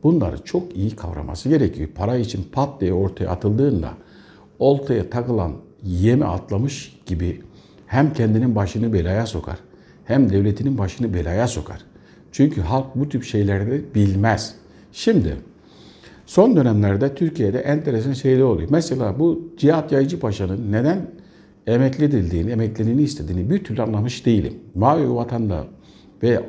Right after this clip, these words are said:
Doğu Akdeniz'de bu kadar yetkin, etkin olan biri neden tasfiye edildi? Soru bu.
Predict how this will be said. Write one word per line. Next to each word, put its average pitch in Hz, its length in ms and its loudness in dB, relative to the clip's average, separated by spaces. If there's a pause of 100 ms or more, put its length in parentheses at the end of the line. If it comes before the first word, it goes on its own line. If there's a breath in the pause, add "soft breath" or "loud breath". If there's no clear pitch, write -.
Doğu 131 240 6
Akdeniz'de 101 640 -2
bu 160 80 0
kadar 110 240 -2
yetkin, 104 500 -2
etkin 117 320 0
olan 101 380 0
biri 139 300 2 (140)
neden 131 420 0
tasfiye 110 540 -2
edildi? 90 360 -2
Soru 110 400 0
bu. 98 200 0